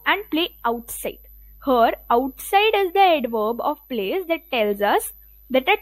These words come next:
what place the person should go and play. Adverb of frequency. It tells us that how frequently the action is performed. For example,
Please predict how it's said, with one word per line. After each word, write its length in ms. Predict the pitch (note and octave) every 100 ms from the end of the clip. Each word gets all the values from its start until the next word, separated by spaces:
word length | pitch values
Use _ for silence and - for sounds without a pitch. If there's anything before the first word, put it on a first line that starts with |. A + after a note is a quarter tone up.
| -
what 280 | C4+ F#4 - -
place 520 | D#4+ F#4+ G#4+ - - - - - -
the 100 | C#4+
person 460 | - C4 B3+ - D4+
should 320 | - C4 A3
go 320 | A#3 G#3+ F4 -
and 220 | D4+ F4
play. 180 | C4+ - _ _ _ _ _ _ _ _ _ _ _ _ _ _ _ _ _ _ _ _ _ _ _ _ _ _ _ _
Adverb 420 | D#4+ C#4 D4+ E4+ F#4 B4
of 140 | -
frequency. 720 | D#4 C4 - A#3+ B3 B3+ - - - -
It 140 | D#4 - -
tells 340 | C#4+ C#4 C#4
us 260 | F4+ C#5 - - -
that 160 | E4 F4+
how 340 | - C4 D#4
frequently 800 | A4+ - C#4 B3+ C4+ C#4 C#4 F4
the 120 | F4 F4+
action 400 | A3+ - - C#4+
is 140 | A#4
performed. 640 | - C#4+ - A#3+ F#3 - _ _ _ _ _
For 160 | C4 A#3+
example, 560 | A#3 G#3+ G#3+ G#3+ E4+